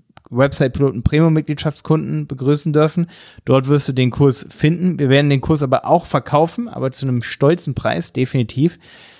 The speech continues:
Äh, weil, wie gesagt, du hast gemerkt, es ist ein halbes Jahr lang Arbeit mit mehreren Leuten. Das kann auf keinen Fall billig sein. Das wird auf jeden Fall an Konferenzpreise drankommen von hochpreisigen Konferenzen,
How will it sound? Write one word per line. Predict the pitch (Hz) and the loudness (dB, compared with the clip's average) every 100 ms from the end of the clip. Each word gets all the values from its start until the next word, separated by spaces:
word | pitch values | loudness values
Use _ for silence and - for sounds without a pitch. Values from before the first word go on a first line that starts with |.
| _ _ | _ _
Äh, | 139 127 120 | 2 4 4
weil, | 120 120 | 2 2
wie | 131 | 2
gesagt, | 123 123 135 - 120 - | 2 2 0 -2 -16 -16
du | - 127 | -4 -2
hast | 123 | -2
gemerkt, | 127 127 131 | 0 0 0
es | 117 | -4
ist | 113 113 | -6 -4
ein | 110 | -2
halbes | 131 131 127 | 0 0 2
Jahr | 131 | 4
lang | 123 120 | 4 2
Arbeit | 101 139 147 | 0 2 0
mit | 117 113 | 0 0
mehreren | 120 120 117 | 2 2 4
Leuten. | 120 120 151 147 | 2 2 -2 -4
Das | - 113 - - _ _ | -8 -8 -8 -14 _ _
kann | - 147 156 | -4 0 0
auf | - 127 | -2 -2
keinen | 151 147 | 0 0
Fall | - 143 127 | 2 2 2
billig | 120 156 165 | 2 2 2
sein. | 160 160 | 0 0
Das | 123 | -2
wird | 127 | -4
auf | 120 | -4
jeden | 120 131 | -2 -2
Fall | 123 | 0
an | 107 120 | -2 0
Konferenzpreise | 131 117 117 120 143 - - 135 135 | -2 -2 0 0 -2 -2 2 2 2
drankommen | 131 131 - 151 | 0 -2 -2 -4
von | 156 123 | -2 -2
hochpreisigen | 117 120 - 117 113 | -2 -4 0 0 0
Konferenzen, | 113 123 113 110 120 - | -2 -4 -4 -4 -2 -2